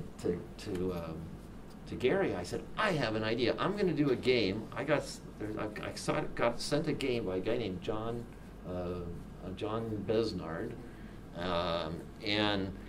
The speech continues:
and it's a really cool game, um, and, and it's where the aliens are the good guys, and the Earth people are attacking. So, and, and we're gonna do it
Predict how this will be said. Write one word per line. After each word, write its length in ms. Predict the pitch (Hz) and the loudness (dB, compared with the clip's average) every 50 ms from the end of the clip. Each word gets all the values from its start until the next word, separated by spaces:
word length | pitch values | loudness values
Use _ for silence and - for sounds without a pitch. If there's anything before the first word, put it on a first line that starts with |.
| - - - | -12 -8 -2
and 100 | 101 110 | 2 2
it's 120 | 110 110 | 4 4
a 40 | 123 | 4
really 300 | 113 131 180 208 214 160 | 6 8 12 12 12 12
cool 300 | - - - 131 123 117 | 12 8 6 6 6 6
game, 520 | 95 110 120 113 107 101 90 90 92 - 147 - - - - - - - - - - | 6 6 4 6 6 4 4 2 0 -2 -6 -8 -10 -12 -12 -12 -12 -12 -12 -12 -8
um, 540 | - 85 95 101 98 87 92 92 85 87 85 85 - - - - - - - - - - - - | -4 -2 0 2 4 4 4 4 2 2 0 2 2 4 4 4 0 0 -2 -4 -4 -6 -6 -2
and, 560 | - 98 98 98 98 95 92 92 90 90 80 - - - - - - - - - - - - - - 101 | 0 2 2 4 4 4 4 2 2 0 -2 -4 -6 -6 -8 -8 -10 -10 -10 -10 -10 -10 -10 -10 -8 -8
and 80 | 104 101 | -6 -4
it's 200 | 101 101 - - | -2 -4 -2 2
where 200 | 123 120 110 107 | 6 8 8 8
the 200 | 98 104 104 - - - - - - - - - - - | 6 4 2 0 -2 -8 -12 -12 -12 -12 -12 -8 4 8
aliens 600 | 123 143 160 170 160 139 120 113 110 104 95 110 | 8 10 10 10 10 10 8 8 6 6 6 4
are 120 | 101 95 | 4 4
the 80 | 90 98 | 4 2
good 240 | 95 120 120 101 | 4 4 4 4
guys, 500 | 90 92 80 73 - - - - - - - - - - - - - - - - - | 2 0 -2 -2 -4 -6 -8 -8 -8 -10 -12 -14 -14 -12 -12 -10 -10 -10 -10 -8 -6
and 120 | 104 98 95 | -4 -4 -2
the 100 | 98 95 - - | -2 -4 -2 0
Earth 220 | 123 131 135 - | 0 0 0 -2
people 280 | - 127 110 92 104 107 | -2 -2 -2 0 2 2
are 100 | 95 87 | 2 2
attacking. 500 | 90 87 - - 107 90 90 - - - - - - - - - - - - - - - - - - - - - - - - - - - - - - | 2 0 -2 -4 -4 -4 -4 -4 -6 -8 -10 -10 -12 -12 -12 -14 -14 -14 -14 -14 -14 -14 -12 -12 -12 -12 -10 -10 -12 -12 -12 -12 -12 -12 -14 -14 -12
So, 540 | - - - - 117 107 101 98 95 95 87 - - - - - - - - - - - - - - - | -8 -6 0 4 6 8 8 8 8 6 4 0 -6 -12 -14 -14 -14 -14 -14 -14 -14 -14 -14 -14 -6 0
and, 180 | 110 113 120 117 | 2 4 6 6
and 380 | 107 104 95 104 113 113 120 | 6 6 6 4 4 6 6
we're 80 | 117 120 | 4 4
gonna 200 | 117 135 135 127 | 4 4 2 4
do 120 | 120 123 | 6 6
it 80 | 123 120 | 6 6